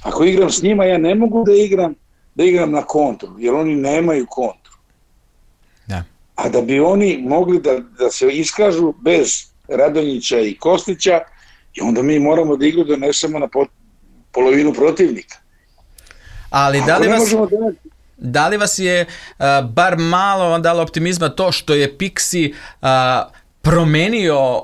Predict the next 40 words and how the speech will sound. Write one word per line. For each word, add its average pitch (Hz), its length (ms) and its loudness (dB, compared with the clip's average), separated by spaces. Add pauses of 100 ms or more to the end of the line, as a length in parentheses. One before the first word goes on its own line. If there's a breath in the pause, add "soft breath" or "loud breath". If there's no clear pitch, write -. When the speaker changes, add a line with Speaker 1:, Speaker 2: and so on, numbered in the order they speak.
(120)
Speaker 2:
i, 165 180 -2
da 139 120 0
kažemo, 143 680 0
i, 131 100 -2
e, 131 320 -6 (460)
pozicije 143 680 -2
i 131 100 -8
ponašanje 139 800 0
igrača 135 680 0
i, 127 300 -2 (300 loud breath)
i 131 220 -2
promenila 220 440 0
se - 140 -4
igra 202 160 0
bar 165 160 0
na 160 140 -2
poluvremenu, 156 420 0
znao 175 200 -2
je - 60 -2
da 165 120 0
reaguje. 135 460 0
Nekako 196 360 -4
mi 175 100 -4
se 165 140 -4
činilo 208 320 -4
u 156 40 -2
prošlosti, 185 600 -4 (760 loud breath)
u 139 140 0
prošlosti 190 540 0
Speaker 1:
A 170 40 -2
šta 180 100 0
Speaker 2:
naš 202 180 0
Speaker 1:
će 185 140 -4
Jadan 175 300 0
mora-, 165 360 0 (460)
ma 120 140 -6
ne, 120 220 -4
ma 101 160 -4
nije 165 400 0
on 156 420 2